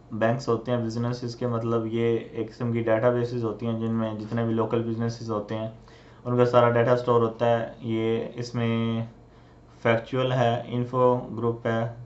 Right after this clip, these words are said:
न्यू star है और axiom। और इनमें अपने business को शामिल करने के लिए जो tool हम यूज़ कर सकते हैं वो है White Spark, ब्राइट Local, Mose Local, Yext और या कोई और citation की service।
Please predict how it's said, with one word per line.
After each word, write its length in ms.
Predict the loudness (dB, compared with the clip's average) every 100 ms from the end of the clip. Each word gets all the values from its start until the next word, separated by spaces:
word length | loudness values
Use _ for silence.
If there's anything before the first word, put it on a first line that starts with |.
| -18 -10
न्यू 200 | -2 -2
star 380 | -2 2 2 4
है 260 | 0 -4 -10
और 280 | -6 -4 -4 -4
axiom। 500 | -6 -8 -8 -8 -8 -14 -20 -20 -20 -18 -14 -14 -14 -20 -20 -20 -20 -20 -20 -20 -20 -10
और 600 | 2 6 6 8 8 6 0 -12 -20 -20 -20 -12
इनमें 840 | -6 -4 -2 0 0 0 -2 -6 -8 -2
अपने 320 | -2 0 0
business 360 | 0 0 -2
को 120 | -2 -4
शामिल 340 | 2 2 2
करने 320 | 2 2 2
के 80 | 2
लिए 220 | 2 2
जो 120 | 0
tool 220 | 0 2 2
हम 140 | 2
यूज़ 180 | -2 0
कर 100 | -2
सकते 300 | 0 -2 -2
हैं 60 |
वो 160 | 0 2
है 120 | 0
White 280 | 0 0 -2
Spark, 540 | -4 2 4 4 2 -8 -20 -20 -20 -2
ब्राइट 320 | 6 6 8
Local, 400 | 4 4 2 0
Mose 380 | 2 2 2 2
Local, 600 | 2 4 4 2 0 -2
Yext 500 | -2 -2 -2 -6 -18 -20 -20 -20 -20 -20 -20 -20 -10
और 400 | -2 4 6 8
या 360 | 6 6 4 4
कोई 220 | 2 2
और 360 | 4 4 4 4
citation 580 | 0 -2 -2 -2 -4
की 80 | -4
service। 540 | -4 -4 -2 -4 -6